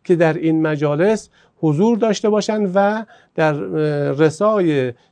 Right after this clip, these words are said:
جدشان حضرت سید الشهدا علیه السلام به اشعار گوش بدهند و گریه کنند. موارد فراوانی از این نمونه‌های شعرخوانی در منزل امام ص-، امام صادق علیه السلام وجود دارد که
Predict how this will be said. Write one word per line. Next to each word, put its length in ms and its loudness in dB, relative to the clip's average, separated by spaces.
جدشان 580 0
حضرت 360 -4
سید 260 -4
الشهدا 500 -4
علیه 180 -2
السلام 420 0
به 100 -2
اشعار 500 -2
گوش 400 -4
بدهند 460 0
و 300 0
گریه 320 2
کنند. 400 -6
موارد 420 2
فراوانی 720 0
از 280 -8
این 320 0
نمونه‌های 840 0
شعرخوانی 640 0
در 260 0
منزل 380 2
امام 280 -2
ص-، 120 -8
امام 280 0
صادق 340 -2
علیه 220 0
السلام 600 0
وجود 320 0
دارد 380 -2
که 380 2